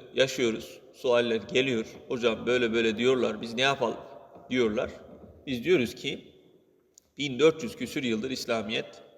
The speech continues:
gelmiş, atalarımız, dedelerimiz, mezhep imamlarımız her şeyi ortaya koymuşlar. Bin dört yüz küsür yıldır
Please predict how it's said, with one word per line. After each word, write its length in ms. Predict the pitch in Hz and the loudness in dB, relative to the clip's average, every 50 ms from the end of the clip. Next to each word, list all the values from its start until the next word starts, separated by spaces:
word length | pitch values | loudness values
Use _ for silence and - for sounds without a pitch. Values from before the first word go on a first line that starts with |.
| - - _ _ _ _ _ _ _ _ _ _ | -20 -20 _ _ _ _ _ _ _ _ _ _
gelmiş, 600 | - 131 123 117 110 104 113 - - - - - - - | 6 6 6 6 6 -2 -6 -8 -10 -12 -14 -14 -12 -4
atalarımız, 640 | - 127 - 131 113 113 110 110 113 113 127 131 - - | -4 -2 -2 0 -2 0 -2 -2 -4 -6 -10 -10 -6 -4
dedelerimiz, 760 | 117 113 113 113 117 110 110 - 120 123 - - - - - - - - - - - - - _ _ _ _ | -2 0 2 4 4 2 2 0 -6 -8 -8 -10 -12 -14 -16 -20 -20 -20 -20 -20 -20 -20 -20 _ _ _ _
mezhep 320 | 117 123 - - 139 131 | 0 2 4 4 2 2
imamlarımız 840 | 120 117 117 117 107 110 110 107 107 104 - - - - - - - - - - _ - - _ _ _ _ | 2 0 -2 -2 0 0 -2 -2 -2 -2 -4 -6 -8 -8 -12 -14 -18 -20 -20 -20 _ -20 -20 _ _ _ _
her 140 | - - 180 | 2 2 2
şeyi 180 | 175 160 143 131 | 4 4 4 4
ortaya 300 | 123 131 127 - 127 123 | 4 4 4 2 0 0
koymuşlar. 640 | 120 - 120 120 113 117 - - - 175 175 175 - - - - - - - - - _ - - _ _ _ _ _ _ _ _ _ _ _ _ _ _ _ _ _ _ _ _ _ _ _ _ _ _ _ _ _ - | 2 2 2 2 2 0 -8 -6 -4 -4 -4 -4 -6 -12 -18 -20 -20 -20 -20 -20 -20 _ -20 -20 _ _ _ _ _ _ _ _ _ _ _ _ _ _ _ _ _ _ _ _ _ _ _ _ _ _ _ _ _ -2
Bin 220 | 160 180 170 143 | 0 0 2 4
dört 260 | 143 180 202 - - | 6 6 6 4 2
yüz 140 | 156 147 - | -6 -8 -4
küsür 300 | - 135 127 - 180 170 | -6 -6 -4 -2 -4 0
yıldır 800 | 143 127 131 135 131 123 117 123 120 117 - - - - - | 2 4 4 4 4 4 4 4 4 4 2 -4 -10 -12 -14